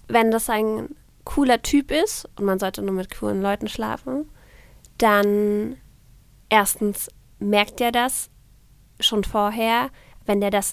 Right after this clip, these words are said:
im Eifer des Gefechts nicht merkt und du Nein sagst, dann, also dann, dann ist klar, dass es vorbei ist und dann gibt's auch kein Überreden.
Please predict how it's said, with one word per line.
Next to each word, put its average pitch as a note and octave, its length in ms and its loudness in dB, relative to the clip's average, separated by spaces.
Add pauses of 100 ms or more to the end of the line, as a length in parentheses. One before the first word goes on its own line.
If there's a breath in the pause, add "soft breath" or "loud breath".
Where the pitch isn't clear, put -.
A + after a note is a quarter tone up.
im G#3 140 -2
Eifer G#3 260 -2
des G3+ 180 -8
Gefechts - 460 -10
nicht A3 240 -4
merkt G#3+ 380 0
und G3+ 220 -4
du G3 260 -2 (200)
Nein G3+ 300 0
sagst, G3+ 480 -6
dann, F#3+ 300 -2 (360 loud breath)
also A3 220 2 (380 soft breath)
dann, A3 240 6 (100)
dann G#3+ 240 4
ist - 220 -4
klar, A3+ 260 2
dass A3+ 200 0
es - 100 -6
vorbei G#3 320 2
ist G#3+ 200 0
und A3 60 -2
dann G#3 140 4
gibt's C#4 200 0
auch G#3 120 0
kein A3+ 260 4
Überreden. G3+ 640 4